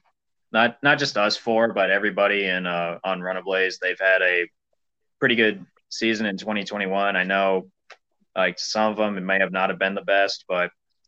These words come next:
kind of look at it this way: like, in twenty twenty, hardly any races happened.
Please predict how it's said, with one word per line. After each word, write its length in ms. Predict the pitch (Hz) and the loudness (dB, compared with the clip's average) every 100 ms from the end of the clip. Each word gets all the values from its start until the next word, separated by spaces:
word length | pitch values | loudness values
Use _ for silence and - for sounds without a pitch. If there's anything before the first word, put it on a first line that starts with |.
| _ _ _ | _ _ _
kind 160 | 135 131 | 2 2
of 80 | 117 | 4
look 180 | 120 117 | 2 4
at 140 | 104 | 4
it 80 | 90 | 2
this 260 | 98 95 - | -2 -4 -4
way: 320 | 92 92 90 | 0 2 2
like, 260 | 87 85 _ _ _ _ _ _ _ _ _ | 0 -2 _ _ _ _ _ _ _ _ _
in 300 | 104 98 95 | -4 -2 -2
twenty 320 | - 127 123 | -4 0 0
twenty, 520 | 113 110 110 110 110 _ _ _ _ _ | 0 -2 0 0 -4 _ _ _ _ _
hardly 400 | - 110 107 95 | 2 2 2 -2
any 200 | 98 98 | -4 -2
races 480 | 87 90 - 92 87 | 0 0 -2 -8 -2
happened. 440 | 95 95 101 98 | 0 2 0 -4